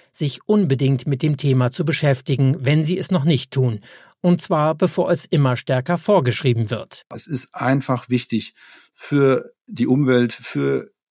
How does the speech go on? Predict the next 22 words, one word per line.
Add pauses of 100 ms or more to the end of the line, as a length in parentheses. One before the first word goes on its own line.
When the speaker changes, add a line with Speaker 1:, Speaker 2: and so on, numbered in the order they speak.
Speaker 2:
das
Klima,
für
die
Gesellschaft, (440)
nicht
darauf
zu
warten.
Lassen
Sie
sich
helfen,
suchen
Sie
sich
im
Zweifelsfall
bei
beratenden
Unternehmen
Unterstützung,